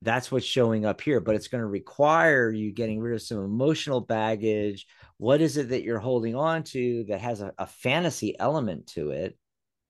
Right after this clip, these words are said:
that you fantasize about that is not manifesting into reality or never will manifest in, into reality? And then look for, you know, the clue from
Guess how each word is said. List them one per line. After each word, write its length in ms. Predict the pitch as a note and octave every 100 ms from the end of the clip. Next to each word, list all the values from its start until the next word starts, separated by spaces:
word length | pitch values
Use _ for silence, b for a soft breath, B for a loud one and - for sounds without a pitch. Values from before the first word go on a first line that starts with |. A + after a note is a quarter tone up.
| _ _ _ -
that 160 | G2+
you 120 | G2
fantasize 800 | F#2+ - C#3 F#3+ - G#2+ F#2 F2
about 440 | - F2 F2 E2 G#2
that 200 | G2+ -
is 280 | A#2+ F#2+ G#2
not 600 | A2 A#2+ C3 D3 D3 -
manifesting 580 | A#2 G#2+ G2 G#2 - G2+
into 140 | F#2+
reality 400 | F#2+ F#2+ F#2+ G2
or 160 | F2+ G#2
never 340 | A2+ B2+ A#2
will 320 | G#2+ A#2 C3+
manifest 560 | B2+ G#2 F#2 - G2 -
in, 220 | G2+ F#2+ -
into 300 | F#2 - G2
reality? 460 | F#2 E2 D#2+ E2+ - B B B
And 420 | G2+ G2 F#2+ F#2+ - _ -
then 680 | G2+ A#2+ B2+ C3 C3 B2 - _ _ _ -
look 400 | A2+ A#2 B2 -
for, 680 | - C3 B2 A2+ G#2 G#2 -
you 120 | A2
know, 200 | G#2 F#2
the 100 | F2+
clue 320 | - - C3
from 540 | B2 - A2+ G#2+ G2+